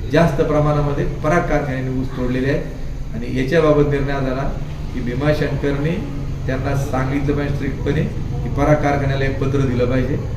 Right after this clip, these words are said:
की, आमच्या अशा अशा आहेत, त्याचे ऊस आपण तोडता कामा नये, ज्याला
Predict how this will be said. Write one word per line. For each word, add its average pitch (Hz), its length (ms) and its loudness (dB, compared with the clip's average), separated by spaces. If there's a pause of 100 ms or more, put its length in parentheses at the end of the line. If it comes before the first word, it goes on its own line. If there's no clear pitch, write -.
(160)
की, 135 60 -4
आमच्या 127 440 2 (200)
अशा 139 220 -4
अशा 135 220 -2
आहेत, 131 220 0 (120)
त्याचे 135 200 -2
ऊस 127 240 0
आपण 123 340 -2
तोडता 123 300 -2 (580)
कामा 165 280 6
नये, 147 180 2 (400)
ज्याला 143 200 2